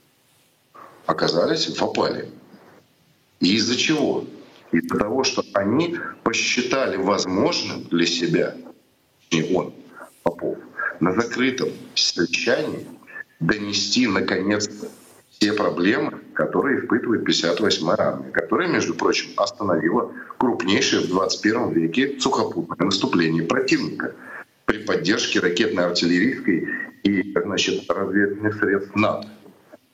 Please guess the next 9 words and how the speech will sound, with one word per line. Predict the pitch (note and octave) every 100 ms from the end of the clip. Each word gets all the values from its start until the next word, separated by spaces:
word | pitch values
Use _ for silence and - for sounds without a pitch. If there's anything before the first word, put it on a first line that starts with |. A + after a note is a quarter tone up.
| _ -
Это, | C3+ -
на | B2
секундочку, | A2+ B2 G3 D#3+ - A2
как | G#2+ G#2+
минимум | D3 F3 B2 G#2
тянет | C3 G#2+ G#2+
на | G#2+
звезду | A2 A2 A#2 A2+
героя, | C3 C3 G#2 -